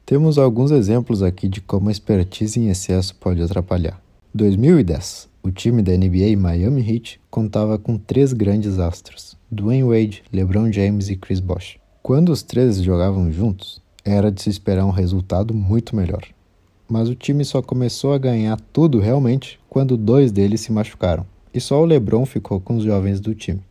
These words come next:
Depois, quando Bosh e Wade voltaram, era uma máquina, ganhavam tudo. Eu lembro, inclusive, eu fui num jogo deles.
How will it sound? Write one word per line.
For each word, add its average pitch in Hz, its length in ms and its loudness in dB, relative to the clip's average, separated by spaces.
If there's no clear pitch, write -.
Depois, 101 440 0
quando 87 260 -2
Bosh 92 400 -2
e - 60 -8
Wade 92 380 0
voltaram, 85 500 -2
era 95 200 -2
uma 139 160 2
máquina, 90 380 -4
ganhavam 98 420 0
tudo. 87 300 -4
Eu 139 160 4
lembro, 135 320 2
inclusive, 98 500 0
eu 113 80 -4
fui 107 180 -6
num 104 140 0
jogo 92 260 -2
deles. 82 460 -6